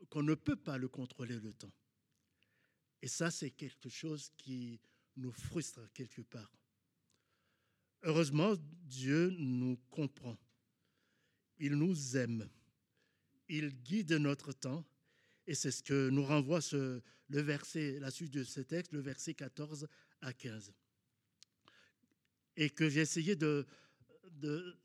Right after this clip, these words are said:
de reformuler avec mes mots en disant que Dieu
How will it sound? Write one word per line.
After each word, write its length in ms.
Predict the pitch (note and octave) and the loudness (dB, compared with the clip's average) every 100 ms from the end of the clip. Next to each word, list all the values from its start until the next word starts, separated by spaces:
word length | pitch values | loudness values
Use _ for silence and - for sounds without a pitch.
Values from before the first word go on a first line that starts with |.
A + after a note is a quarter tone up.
| F3+ C#3+ | -18 -4
de 120 | C#3+ | -2
reformuler 800 | C#3+ F#3 C#3+ F3 D#3 D3+ D#3 G3 E3 | 4 2 2 0 2 4 6 4 2
avec 460 | C3 C3+ C3+ E3 | -4 -2 0 0
mes 120 | E3 C#3+ | 2 2
mots 240 | C3 F3+ | 2 0
en 60 | D#3+ | -2
disant 340 | D#3 C#3+ F#3+ | -2 -2 -2
que 300 | - C#3 B2+ - - _ _ - | -4 -8 -8 -12 -20 _ _ -18
Dieu 500 | C#3+ C3 D3 D#3+ G3+ | -10 0 2 2 0